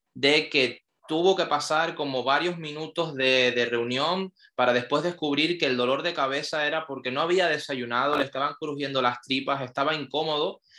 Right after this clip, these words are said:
pero él no sabía cómo decírmelo. Y yo, y yo le digo, "Tienes que, tienes que comer". "No, pero es que no me ha dado tiempo". "Bueno, tienes que comer porque si no después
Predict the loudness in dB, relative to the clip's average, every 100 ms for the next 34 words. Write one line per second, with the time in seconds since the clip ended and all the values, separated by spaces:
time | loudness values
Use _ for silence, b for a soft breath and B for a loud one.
0 | b -2 0 2 0 0 -2 -2 -2 -2
1 | 0 -2 -2 -2 -2 -2 -2 -6 -8 -2
2 | 0 0 0 -2 -2 0 0 0 -6 -2
3 | 2 4 2 -2 -6 -4 -4 -8 -4 -2
4 | 2 4 4 2 -4 B -2 0 2 0
5 | 0 0 2 4 6 4 4 0 0 -2
6 | 0 0 0 -2 -4 -2 0 -2 -4 -6
7 | -4 -2 -2 0 -2